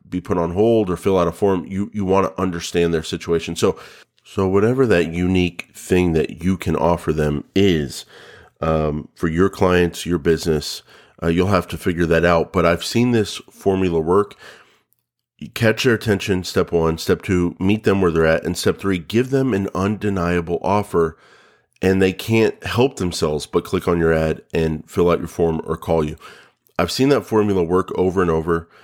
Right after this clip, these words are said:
Um, you have to have follow-up, though, on the website page you take them to or the landing page, whatever. It has to deliver on that undeniable offer. And then secondly, the human being that they interact with is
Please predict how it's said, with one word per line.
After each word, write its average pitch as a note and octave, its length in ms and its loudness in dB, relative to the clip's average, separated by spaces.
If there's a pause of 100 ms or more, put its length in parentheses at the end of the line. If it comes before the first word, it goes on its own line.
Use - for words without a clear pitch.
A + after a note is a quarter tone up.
(280)
Um, E2 440 0 (520)
you F#2 200 -6
have A2 280 0
to B2 100 -2
have A#2 180 0
follow-up, F#2 520 2
though, E2+ 360 0
on E2+ 140 -2
the E2 80 0
website F2 460 0
page F2 320 -2
you F2+ 80 -2
take F#2+ 260 -2
them D#2+ 160 -2
to D#2+ 260 -4
or D#2+ 140 -6
the E2 120 -4
landing E2 280 0
page, E2 280 -4
whatever. E2+ 420 0 (340)
It - 140 0
has F#2+ 340 0
to F#2+ 400 -4 (300)
deliver F2+ 640 2
on F2 80 0
that D#2+ 180 0
undeniable E2+ 640 0
offer. E2 480 0 (360)
And F2+ 80 0
then F2+ 100 2
secondly, G2+ 460 2
the F2+ 100 -2
human G#2+ 380 0
being F#2 560 -2
that G#2 160 0
they F2 100 2
interact D#2+ 500 0
with E2 300 -2
is E2+ 340 -2